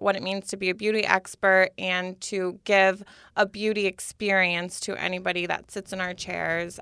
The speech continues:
at the salon. So it's a really exciting time. Um, I really believe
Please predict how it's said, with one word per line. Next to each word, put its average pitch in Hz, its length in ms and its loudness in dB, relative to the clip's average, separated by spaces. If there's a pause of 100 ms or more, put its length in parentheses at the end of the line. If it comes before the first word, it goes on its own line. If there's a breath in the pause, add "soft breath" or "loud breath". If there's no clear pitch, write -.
at 190 120 -14
the 202 100 -14
salon. 196 560 -10
So - 460 -8 (380 loud breath)
it's - 180 -4
a 214 60 0
really 220 260 8
exciting 214 520 0
time. 180 600 -2 (140)
Um, 95 540 -12 (200)
I 196 80 2
really 202 220 6
believe 196 400 -2